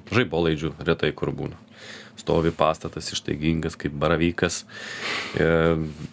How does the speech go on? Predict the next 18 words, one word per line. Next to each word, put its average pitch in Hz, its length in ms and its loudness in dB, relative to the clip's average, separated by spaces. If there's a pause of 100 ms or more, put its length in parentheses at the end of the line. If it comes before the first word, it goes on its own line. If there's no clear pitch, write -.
(100)
pilna 92 500 4
kažkokios - 440 -4
išmanios, 90 540 2 (120)
išmanių 92 360 2
sistemų 90 540 2 (560)
integruotų. 82 640 0 (180)
Ne, 135 260 0
nėra 113 320 2
žaibolaidžio, 113 640 2
sakau, - 320 -4
tik - 160 -16 (360)
prak-, - 280 -6
ten 76 180 -4
nebėra 95 320 2
nieko. - 440 0 (840)
Tai - 260 4
vat, 92 460 2 (260)
tada 90 380 0